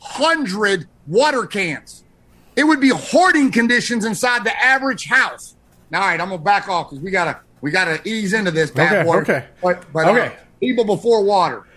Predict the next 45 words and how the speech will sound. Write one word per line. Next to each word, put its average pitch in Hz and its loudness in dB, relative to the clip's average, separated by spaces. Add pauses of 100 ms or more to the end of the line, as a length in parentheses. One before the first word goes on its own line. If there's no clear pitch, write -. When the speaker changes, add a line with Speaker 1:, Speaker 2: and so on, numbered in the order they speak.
(160)
Speaker 2:
No, 208 2
no, 220 4
I 190 4
love, 208 2
I 170 2
do. 185 4
That, 165 2
that 190 4
is 190 2
the 190 2
quote. 190 2
Uh, 151 4 (460)
yeah, 131 0
no 185 6
doubt 185 2
about 165 2
it. 123 -4
I, 123 -10 (1400)
is 170 4
it 185 2
for 180 2
Speaker 1:
I 196 6
mean, 214 2
Speaker 2:
us? 277 0
Speaker 1:
I 330 -4
wanna 349 -4
know. 349 2
Speaker 2:
Yeah. 226 2
Speaker 1:
I 196 -2
mean, 214 -2 (140)
Speaker 2:
No, 269 2
Speaker 1:
like, 220 -2
Speaker 2:
I 165 2
Speaker 1:
no, 294 2
Speaker 2:
get 247 4
it. - 4
Speaker 1:
seriously. 302 0 (160)
I 311 4
know 349 2
what 330 -2
the 233 -2
fire 294 0
chief's 208 -6
answer 180 -2
is. 196 -2